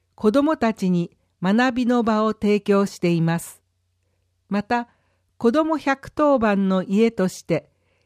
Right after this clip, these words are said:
地域の子どもたちの安全を守る活動も行っています。工場見学の様子と、株式会社ゴール社屋の写真があります。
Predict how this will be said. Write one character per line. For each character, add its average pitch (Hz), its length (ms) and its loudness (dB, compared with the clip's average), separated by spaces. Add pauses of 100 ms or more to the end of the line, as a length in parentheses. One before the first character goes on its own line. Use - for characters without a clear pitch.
(220)
地 320 240 2
域 254 180 -2
の 208 160 2
子 208 160 -2
ど 247 100 2
も 269 140 0
た 240 180 -2
ち 202 140 -4
の 180 200 2
安 226 200 2
全 247 320 2
を 233 80 2
守 226 360 2
る 202 100 0
活 190 320 -6
動 196 240 2
も 190 280 -2
行 185 200 -2
っ 180 220 2
て - 200 -6
い 170 140 0
ま 160 160 -2
す。 - 200 -18 (920)
工 330 260 2
場 311 300 -2
見 294 300 -2
学 214 260 -4
の 185 160 0
様 190 260 -2
子 - 160 -20
と、 190 240 -6 (680)
株 240 300 -4
式 - 320 -4
会 277 240 2
社 190 300 -2 (120)
ゴ 277 280 0
ー - 20 0
ル 180 320 -2
社 330 240 -2
屋 277 200 -2
の 190 140 0
写 190 160 -4
真 190 300 0
が 180 140 0
あ 175 60 0
り 165 140 0
ま 165 160 0
す。 - 240 -16